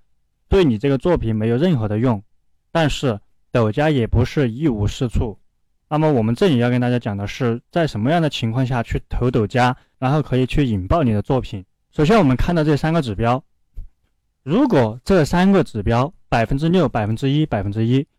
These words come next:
这三个指标当中任何一个指标都没有达标的话，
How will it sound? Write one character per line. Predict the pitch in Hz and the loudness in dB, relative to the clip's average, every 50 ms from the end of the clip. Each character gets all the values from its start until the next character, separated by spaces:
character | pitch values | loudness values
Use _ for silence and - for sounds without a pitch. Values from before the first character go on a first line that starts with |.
| _ _ | _ _
这 | - 180 | -2 -2
三 | 165 - 185 190 202 | 0 2 0 2 2
个 | 208 175 | 0 0
指 | - - | -2 -4
标 | 107 113 117 123 | -4 -2 -2 0
当 | 139 139 139 | 0 0 0
中 | 135 151 151 156 175 - _ _ _ _ _ _ - | 2 2 2 0 0 -6 _ _ _ _ _ _ -2
任 | 170 254 269 247 214 | 0 2 4 4 2
何 | - - 135 123 | 2 2 0 2
一 | 120 123 | 2 2
个 | 131 143 131 | 2 0 0
指 | - - 110 | -2 -4 -4
标 | 98 117 117 120 | -2 0 -2 0
都 | - 190 202 240 | 2 2 4 4
没 | 220 135 113 | 4 4 2
有 | 113 113 110 | 2 0 0
达 | - 113 107 - | -2 -2 -2 0
标 | - 131 135 | 2 2 2
的 | 147 147 123 | 2 0 0
话， | - 143 127 107 | 0 -2 -2 -2